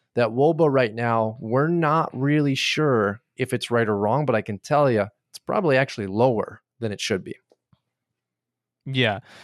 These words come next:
Speaker 2: Well, and it's only, I, I think the most games in plate appearances I see on here are in the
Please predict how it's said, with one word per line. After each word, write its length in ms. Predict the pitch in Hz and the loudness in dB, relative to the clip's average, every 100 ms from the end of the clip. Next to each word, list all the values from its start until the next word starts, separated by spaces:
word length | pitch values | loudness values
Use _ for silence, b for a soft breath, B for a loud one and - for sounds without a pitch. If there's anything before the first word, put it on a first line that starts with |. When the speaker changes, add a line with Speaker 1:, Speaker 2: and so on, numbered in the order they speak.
| B B | B B
Speaker 2:
Well, 180 | 175 190 | 2 4
and 280 | 190 180 165 | 4 4 4
it's 160 | 147 | 2
only, 460 | 165 160 156 143 123 | 2 4 4 4 2
I, 260 | 131 127 | -2 0
I 20 | 139 | -2
think 260 | - 160 | 0 0
the 80 | 151 | 2
most 420 | 135 135 139 - | 2 2 0 -2
games 680 | 131 127 127 131 127 123 123 | -2 2 2 2 2 0 -2
in 220 | 123 127 | -2 -2
plate 260 | - 127 123 | -2 -2 -2
appearances 600 | 123 135 123 120 123 120 | -2 -2 -2 0 -2 0
I 100 | 117 | -2
see 480 | 117 - 127 127 123 | -2 -6 -4 0 0
on 240 | 117 113 | 0 -2
here 540 | 120 - 117 113 110 - B B B B - | -6 -6 -2 -2 -2 -6 B B B B -2
are 320 | 127 120 123 | 2 4 2
in 220 | 123 139 | 2 2
the 140 | 131 | 2